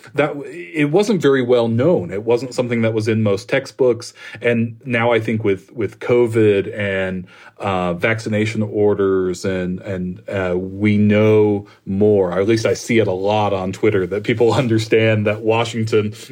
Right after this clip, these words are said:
ordered the inoculation of the Continental Army, and that's often used to sort of say that the,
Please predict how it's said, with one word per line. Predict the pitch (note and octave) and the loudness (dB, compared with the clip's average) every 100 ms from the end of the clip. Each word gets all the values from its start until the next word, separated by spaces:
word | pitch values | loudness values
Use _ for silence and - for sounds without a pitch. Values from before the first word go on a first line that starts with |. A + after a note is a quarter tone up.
| - | -8
ordered | C3+ B2+ A#2+ A#2 A2 A2+ - - | 0 2 4 2 0 -4 -12 -4
the | A2+ | 2
inoculation | A2 G#2+ G#2+ A#2 G#2+ G#2+ A2 | 2 2 0 0 2 2 0
of | G#2 | -2
the | F#2+ | -4
Continental | G#2 G#2+ G#2+ G2 G2 | -4 -6 -4 -4 -2
Army, | G2 G2+ G2+ | -2 -2 0
and | G2 | -2
that's | G2 G2 | -2 0
often | G2 G2+ G2 | -2 -2 -6
used | G2 G2+ G2+ G#2 - | -2 0 -2 -4 -2
to | A#2 | -2
sort | - G#2 G2 | 2 2 4
of | F#2+ - - - - | 0 -4 -20 -20 -6
say | - F#2+ F#2 F#2 | 0 2 4 2
that | F#2 F2 | 0 0
the, | F#2+ F2+ | -2 -2